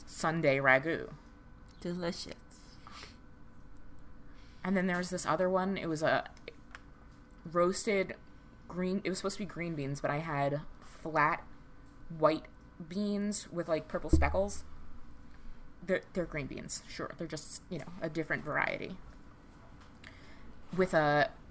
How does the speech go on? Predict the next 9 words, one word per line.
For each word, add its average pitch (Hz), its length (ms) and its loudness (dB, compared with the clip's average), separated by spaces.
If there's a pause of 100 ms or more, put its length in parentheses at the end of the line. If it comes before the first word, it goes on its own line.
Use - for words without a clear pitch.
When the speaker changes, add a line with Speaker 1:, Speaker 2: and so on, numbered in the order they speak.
(160)
Speaker 1:
pine 196 720 10 (160)
nut 170 520 0 (580)
dressing. 220 600 0 (840)
That's, - 300 4
it's 185 280 4
similar 214 400 4
to, 220 220 -2
like, 170 240 4
a 151 340 6